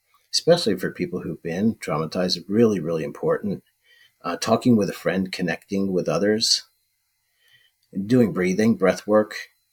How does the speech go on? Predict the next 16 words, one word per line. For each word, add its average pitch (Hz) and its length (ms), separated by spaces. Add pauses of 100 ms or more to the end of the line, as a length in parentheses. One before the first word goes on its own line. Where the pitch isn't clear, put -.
(260)
can 95 200
be 87 160
really 92 320
helpful 90 440
in 85 140
calming 90 400
the 78 80
body 78 320
down 85 440 (640)
when 90 200
someone's 85 340
been 80 160
traumatized. 87 800 (440)
Uh, 92 80
mindfulness 104 680
exercises. 95 920